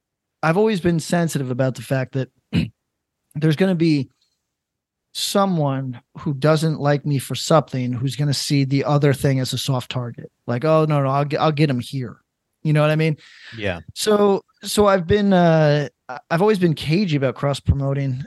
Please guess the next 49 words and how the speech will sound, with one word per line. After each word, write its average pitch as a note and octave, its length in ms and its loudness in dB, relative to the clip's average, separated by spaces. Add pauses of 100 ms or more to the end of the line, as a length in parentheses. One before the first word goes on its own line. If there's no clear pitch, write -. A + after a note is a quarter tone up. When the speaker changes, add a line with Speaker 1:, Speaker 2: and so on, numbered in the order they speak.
Speaker 1:
uh, C#3 420 0
and G3 120 2
I A3 80 4
also C4 280 2
had F3 160 4
this D#3+ 140 -2
thing F#3+ 160 0
in E3 80 2
my D3 140 2
head C#3+ 260 2
where C#3 140 0
it A2 40 -2
was B2+ 160 -6
like, A#2+ 400 -6 (140)
"Nah, E3+ 400 2
I F3 60 4
don't B3+ 220 0
take F#3 320 -2
any D#3+ 160 2
of C#3 60 0
these C3 120 -2
people D3 260 -4
seriously C3+ 640 2
when B2+ 160 0
they C3 120 2
do C3 180 2
more C3 220 2
than A#2+ 160 0
one B2 160 0
thing," A#2+ 320 -2
and G#2 100 -6
I A#2+ 60 -4
think C#3 260 -2
th-, D3+ 180 -4
that's C3+ 200 0
unfair, D3 480 4
but A#2+ 140 -2
I A#2+ 80 -2
think C#3+ 160 0
that's B2 180 0
how, B2+ 240 2
that's B2+ 180 -2
how C3 100 0
people B2 340 -2
are. A2 300 -8 (580)
So C3+ 440 0 (460)
I D3 100 0
don't D#3 260 0
wanna, D3+ 340 0